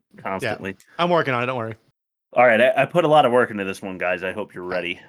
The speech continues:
Speaker 1: Uh, the most offensive. So, you know, poor taste shit.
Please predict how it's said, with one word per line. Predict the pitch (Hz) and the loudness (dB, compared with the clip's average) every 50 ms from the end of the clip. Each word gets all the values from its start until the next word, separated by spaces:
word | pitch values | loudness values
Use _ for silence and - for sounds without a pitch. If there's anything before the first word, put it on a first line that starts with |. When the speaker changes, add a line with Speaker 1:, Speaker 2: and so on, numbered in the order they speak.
| - | -4
Speaker 1:
Uh, | - 110 110 113 | 0 2 4 4
the | 107 113 | 4 2
most | 147 147 - 139 | 0 0 -2 -6
offensive. | 120 - 143 143 135 131 - 131 107 98 | -10 -6 -4 -4 -4 -4 -4 -6 -6 -8
So, | - - - 135 123 113 110 107 101 | -8 -6 -2 0 2 2 0 -2 -2
you | 92 110 | -4 -4
know, | 113 110 104 | -2 -4 -4
poor | 107 - - 156 156 | -4 -6 -6 -6 -6
taste | 151 - 123 120 - - _ - | -4 -6 -6 -6 -8 -10 _ -14
shit. | - - - - 98 - - - - | -12 -12 -10 -10 -10 -12 -12 -14 -20